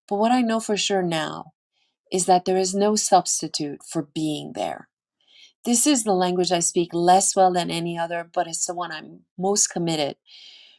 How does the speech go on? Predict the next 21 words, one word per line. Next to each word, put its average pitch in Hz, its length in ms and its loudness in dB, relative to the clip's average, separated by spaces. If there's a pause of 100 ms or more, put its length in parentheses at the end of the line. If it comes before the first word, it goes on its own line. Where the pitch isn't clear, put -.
(200)
to 185 400 2
becoming 170 500 -4
so 165 340 -2
much 160 340 -4
better 143 340 -4
at. - 400 -12 (840)
Although 208 320 6
our 226 120 8
love 202 280 4
language 196 500 -2
tends 196 440 -4
to 190 120 -6
remain 170 680 -2
the 151 100 -2
same, 165 760 -2 (680)
regardless 175 600 4
of 160 100 -6
circumstances, 151 1120 -2 (140)
our 202 100 -2
support 220 680 0
language 151 600 -6